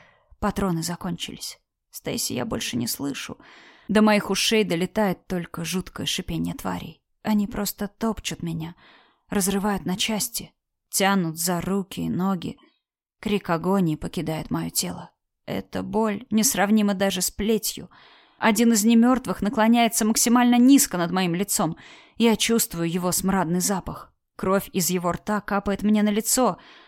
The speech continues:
Возможно, эта кровь принадлежала Майклу. Но я не могу больше смотреть куда-либо. Все мое внимание сосредоточено на его абсолютно мертвых глазах.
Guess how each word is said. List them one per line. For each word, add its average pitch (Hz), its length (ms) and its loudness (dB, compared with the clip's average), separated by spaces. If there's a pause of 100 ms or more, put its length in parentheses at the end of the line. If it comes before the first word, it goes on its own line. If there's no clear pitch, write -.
(140)
Возможно, 202 640 4
эта 160 200 0
кровь - 500 -2
принадлежала 160 680 0
Майклу. 160 480 -6 (480)
Но 226 100 4
я 220 200 4
не 214 100 6
могу 208 260 2
больше - 320 -4
смотреть - 420 -4
куда-либо. - 600 -10 (340)
Все - 240 -6
мое 202 240 0
внимание 196 600 0 (420)
сосредоточено 214 840 0
на 208 120 4
его 208 220 0
абсолютно 214 580 0
мертвых 214 460 0
глазах. 185 580 -4